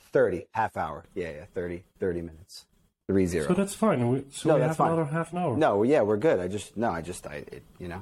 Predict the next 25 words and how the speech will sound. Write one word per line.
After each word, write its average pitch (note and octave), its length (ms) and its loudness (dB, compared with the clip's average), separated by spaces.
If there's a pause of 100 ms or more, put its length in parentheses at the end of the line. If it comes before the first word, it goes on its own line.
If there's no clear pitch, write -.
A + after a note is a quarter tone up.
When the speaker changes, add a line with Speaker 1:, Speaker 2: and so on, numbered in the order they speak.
(120)
Speaker 1:
just - 180 -16
wanted D#2 260 -6
to, D#2+ 280 -2 (880)
wanted D#2 380 4
to, D2 200 2
um, E2 300 -4 (500)
I F#2 80 -2
didn't, F2 300 -2
I G2+ 120 0
didn't B2 160 4
even G#2 180 2
know A2+ 180 4
I G2 100 2
had A#2 280 0
a G#2 40 -2
meeting F2+ 300 -2
at F2 80 -10
that F2 200 -12
time E2+ 280 -10
until E2 300 -10
my D#2 200 -10
watch D#2+ 360 -8
told D2+ 240 -4
me, - 140 -10
so. - 300 -8